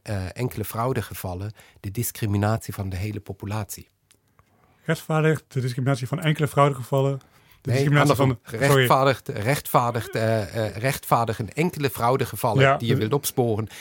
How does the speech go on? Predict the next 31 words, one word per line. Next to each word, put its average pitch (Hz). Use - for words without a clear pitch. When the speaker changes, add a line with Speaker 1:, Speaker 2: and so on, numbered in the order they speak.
Speaker 1:
de 113
discriminatie 113
van 107
de 95
hele 104
populatie. 95
Speaker 2:
Het 135
gaat 135
hier 131
over 127
de 127
verhoudingen. 117
Speaker 1:
Ja, 151
het 117
gaat 120
over 123
de 110
Speaker 2:
Proportionaliteit. 120
Speaker 1:
proportionaliteit, 110
juist. 107
Speaker 2:
Ja, 151
dat 165
vind -
ik -
een 160
heel 156
interessant 156
onderwerp. 147
Ehm, 139
ik, -
eh, 160